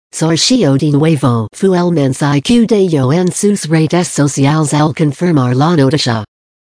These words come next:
El bebé es la segunda sobrina del reggaetonero, ya que también es hijo de Sam, la hija mayor de Carolina,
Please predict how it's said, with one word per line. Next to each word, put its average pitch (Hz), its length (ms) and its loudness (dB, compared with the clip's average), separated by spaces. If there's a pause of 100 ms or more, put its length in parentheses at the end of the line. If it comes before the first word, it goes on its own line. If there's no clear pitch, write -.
El 247 200 2
bebé 156 400 0
es - 140 -6
la 202 180 0
segunda 160 540 -2
sobrina 156 460 0
del 165 260 0
reggaetonero, 170 920 0 (200)
ya 143 140 0
que 208 240 0
también 170 540 0
es - 280 -2
hijo 190 260 2
de 131 140 0
Sam, 165 460 -2 (180)
la 190 300 0
hija 156 220 -2
mayor 139 340 2
de 196 80 0
Carolina, 170 680 0